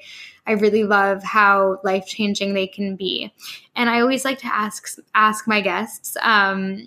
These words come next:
you know, let's say you've woken up on the wrong side of the bed one morning. What do you do in your morning that ensures you'll bounce back and have an amazing day?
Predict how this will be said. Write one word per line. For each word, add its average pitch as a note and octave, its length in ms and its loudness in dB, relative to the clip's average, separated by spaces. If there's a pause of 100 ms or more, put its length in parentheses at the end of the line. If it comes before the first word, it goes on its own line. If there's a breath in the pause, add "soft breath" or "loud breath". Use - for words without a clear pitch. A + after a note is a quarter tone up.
you A#3 120 0
know, G3 320 -2
let's A#3+ 240 0
say A#3 160 2
you've A3 200 0
woken G#3 300 0
up G3+ 160 0
on G#3+ 80 2
the G#3 100 0
wrong G3+ 300 2
side G#3 240 0
of G#3+ 60 -2
the G3 80 -2
bed G3+ 160 2
one G3 160 -2
morning. G3 540 -2 (580 loud breath)
What A#3+ 260 0
do C4+ 140 0
you C#4 120 4
do A#3 440 2
in A#3+ 160 0
your A#3 100 2
morning G#3+ 640 0
that G3+ 300 0
ensures C4+ 720 2
you'll A#3 260 0
bounce A3 420 -2
back G#3 500 -2
and G#3 100 -8
have G3+ 220 -2
an G3+ 80 0
amazing F#3+ 480 -6
day? - 280 -6